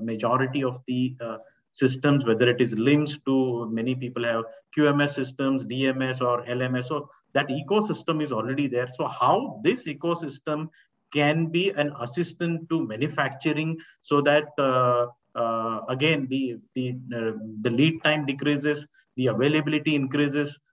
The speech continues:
the production, uh, can be real predictable to see, uh,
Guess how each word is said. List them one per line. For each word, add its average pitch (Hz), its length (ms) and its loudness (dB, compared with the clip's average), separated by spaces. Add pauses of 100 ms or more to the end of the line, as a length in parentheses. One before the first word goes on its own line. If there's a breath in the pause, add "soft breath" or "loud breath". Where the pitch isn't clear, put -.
(120)
the 131 100 0
production, 139 880 0
uh, 127 260 0
can 143 260 0
be 147 180 0
real 139 360 0
predictable 135 720 -2
to 135 100 -4
see, 139 340 -4 (260 soft breath)
uh, 123 200 0